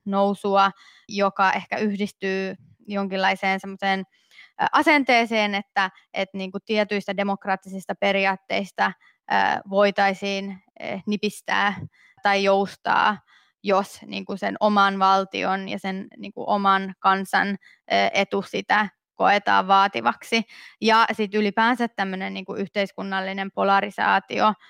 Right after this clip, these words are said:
johon taas liittyy juuri tämmönen vallitsevan, ö, järjestelmän hyvin vahva ja joskus, ö,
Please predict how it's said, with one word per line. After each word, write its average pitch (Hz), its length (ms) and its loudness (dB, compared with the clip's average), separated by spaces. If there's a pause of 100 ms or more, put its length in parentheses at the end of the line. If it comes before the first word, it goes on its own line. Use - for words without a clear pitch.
(340)
johon 196 320 0
taas 196 340 0
liittyy 190 800 -4
juuri 196 260 -8
tämmönen 196 460 -6 (720)
vallitsevan, 202 1000 4 (200)
ö, 190 100 4
järjestelmän 196 1300 0
hyvin 196 420 -2 (340)
vahva 196 500 2 (480)
ja 202 100 4
joskus, 196 560 -2 (140)
ö, 202 120 -6